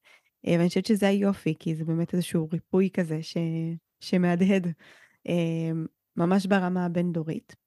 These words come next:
אה, והייתי רוצה שבכלל נפתח, אה, בשאלה, כי באמת כש-, כשקראתי את ה-, את המשפט הזה, הורות ב-, כמעשה ניסים, ממש עברה לי צמרמורת בגוף, ואז ידעתי כאילו ש-,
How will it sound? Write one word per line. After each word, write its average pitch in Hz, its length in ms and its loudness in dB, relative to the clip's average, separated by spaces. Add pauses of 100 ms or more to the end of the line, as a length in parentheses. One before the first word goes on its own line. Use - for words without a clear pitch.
(460)
אה, 170 380 0
והייתי 269 500 0
רוצה 240 200 0
שבכלל 247 500 -2
נפתח, 214 600 -2
אה, 214 320 -2
בשאלה, 175 460 0
כי - 120 -6
באמת 180 280 0
כש-, - 140 -8 (140)
כשקראתי 185 540 -2
את - 100 -8
ה-, 165 180 -4 (320)
את - 60 -8
המשפט 190 380 -2
הזה, 202 200 2
הורות 180 360 0
ב-, 196 240 0 (300)
כמעשה 180 440 0
ניסים, 240 540 0 (180)
ממש 185 240 0
עברה 226 160 0
לי 240 60 4
צמרמורת 185 560 0
בגוף, 165 420 -4
ואז 175 200 2
ידעתי 170 340 -2
כאילו 170 240 -2
ש-, - 100 -6